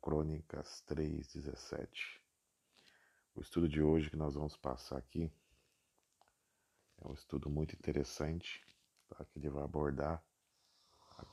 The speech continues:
crítica textual bíblica, né? Aqui no verso dezessete temos aqui o Vinei. O Vinei em, em hebraico, né? Hebraico ele da direita pra esquerda. Primeira Crônicas três sete, o Vinei,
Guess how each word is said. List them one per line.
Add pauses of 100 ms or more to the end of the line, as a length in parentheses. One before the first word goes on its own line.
crítica
textual
bíblica,
né? (1400)
Aqui
no
verso
dezessete
temos
aqui
o
Vinei. (960)
O
Vinei
em, (160)
em
hebraico,
né?
Hebraico
ele
da
direita
pra
esquerda. (1700)
Primeira
Crônicas
três
sete,
o
Vinei,